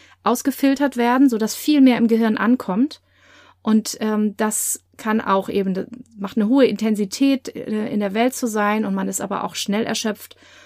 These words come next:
und kann dann auch nicht mehr so viel aufnehmen und hat dann irgendwie auch keine Lust mehr,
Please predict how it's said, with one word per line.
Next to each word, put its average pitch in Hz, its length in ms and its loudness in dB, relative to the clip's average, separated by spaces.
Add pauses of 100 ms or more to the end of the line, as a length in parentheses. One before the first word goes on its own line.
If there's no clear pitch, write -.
(100)
und 196 160 -6
kann 214 240 0
dann 202 180 0
auch - 200 -10
nicht 202 140 -2
mehr 196 120 -2
so 190 100 -6
viel - 180 -8
aufnehmen 226 520 0
und 196 120 -4
hat - 120 -8
dann 202 100 -6
irgendwie 202 220 -6
auch - 100 -12
keine 185 220 -8
Lust 208 300 -8
mehr, 208 240 -2